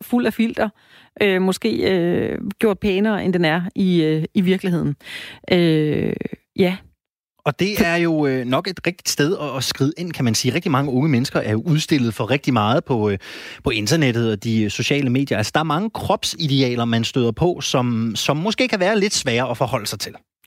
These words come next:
Speaker 1: Ja, det er selvfø-, altså, der er jo,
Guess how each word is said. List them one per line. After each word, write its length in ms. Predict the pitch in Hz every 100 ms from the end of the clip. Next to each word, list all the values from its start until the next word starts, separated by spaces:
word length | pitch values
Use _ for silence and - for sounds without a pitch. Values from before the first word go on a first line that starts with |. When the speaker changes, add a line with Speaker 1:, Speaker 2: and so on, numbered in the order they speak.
| - - _ 196 170 156 160
Speaker 1:
Ja, 140 | - 370 -
det 60 | 247
er 40 | 226 233
selvfø-, 140 | -
altså, 280 | - 190 202 - - - - - _ _ _ -
der 60 | 208
er 40 |
jo, 240 | 220 311